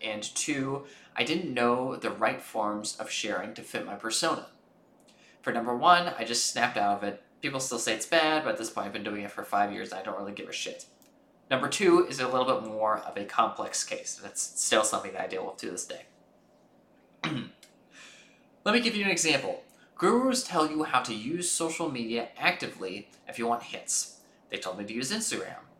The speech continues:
Well, what am I gonna use Instagram for, I thought? I never make pictures, I live in a boring desert. What am I gonna do? Seems very, it seems like this is gonna be very, uh, familiar for those of you who watch Monday Morning Coffee, my,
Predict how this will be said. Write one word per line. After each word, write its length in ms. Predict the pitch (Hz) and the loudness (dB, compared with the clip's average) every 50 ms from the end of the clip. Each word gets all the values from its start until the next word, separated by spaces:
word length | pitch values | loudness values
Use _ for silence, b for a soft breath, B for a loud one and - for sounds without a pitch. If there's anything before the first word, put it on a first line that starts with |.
| _ | _
Well, 320 | - - 139 190 180 - - - | -2 4 4 4 4 2 -2 -2
what 100 | 147 180 | 0 0
am 60 | 196 | 0
I 60 | 196 | 0
gonna 120 | 202 196 | -2 -4
use 220 | 214 208 202 - - | -4 -4 -4 -6 -4
Instagram 500 | - 165 170 - - - - - 101 - | -4 -2 0 0 0 0 -2 -2 -4 -4
for, 240 | - - - 78 - | -12 -12 -10 -10 -10
I 40 | |
thought? 420 | 73 - - 98 110 147 - - - - | -10 -8 -4 -2 -2 -2 -2 -6 -14 -18
I 80 | - - | -18 -16
never 180 | 107 107 120 127 | -12 -8 -6 -6
make 180 | 147 156 - | -6 -6 -2
pictures, 480 | - 160 147 143 - 165 151 151 151 - | 2 2 2 2 2 0 0 0 0 -2
I 140 | - 98 98 - | -2 -4 -4 -4
live 160 | - 107 110 | -2 0 0
in 80 | 123 113 | 0 0
a 40 | 107 | 0
boring 280 | 104 127 127 127 127 | 0 0 0 0 0
desert. 400 | - 101 98 101 107 107 104 - - - - | -2 -4 -4 -2 -2 -2 -4 -6 -12 -16 -6
What 100 | - 135 | -2 0
am 80 | 135 135 | 2 2
I 60 | 135 | 2
gonna 200 | 131 127 117 107 | 2 2 -2 -4
do? 140 | - - - - - _ - - _ _ - - - - - _ _ _ _ | -6 -8 -14 -16 -20 _ -20 -20 _ _ -20 -20 -20 -20 -20 _ _ _ _
Seems 300 | - - 151 156 147 - | -12 -6 -4 -4 -4 -4
very, 500 | - 135 131 - 175 214 240 247 214 202 - - - - | -8 -8 0 2 4 4 6 4 2 -2 -4 -12 -6 -4
it 160 | - 143 - | -4 -4 -2
seems 280 | - - - - 254 247 | -2 0 0 2 4 4
like 120 | 240 226 | 2 2
this 80 | 214 196 | 2 -2
is 60 | - | -2
gonna 140 | - 208 196 | -2 -2 0
be 120 | 196 180 | 0 -2
very, 280 | 170 170 170 175 170 156 156 - - - - - - | 0 2 2 4 4 4 4 4 0 0 -2 -2 4
uh, 240 | 113 120 123 123 123 | 6 8 8 8 4
familiar 400 | - 147 - 151 143 135 113 110 | 2 0 2 2 4 4 2 0
for 120 | - 120 | -2 -4
those 200 | 110 113 110 110 | -4 -4 -2 -4
of 100 | 110 107 | -4 -6
you 160 | 110 107 104 104 | -6 -6 -8 -8
who 140 | - 123 | -6 -6
watch 500 | 117 110 110 107 104 95 - - - - | -6 -2 2 2 2 2 2 -2 -6 -6
Monday 260 | 123 123 120 120 113 104 | 0 0 0 2 0 -2
Morning 260 | 104 98 98 101 101 | -4 -4 -6 -6 -6
Coffee, 420 | - 107 98 98 95 - - - - | -2 0 0 0 0 -4 -10 -12 -10
my, 200 | 101 98 98 95 | -8 -6 -6 -6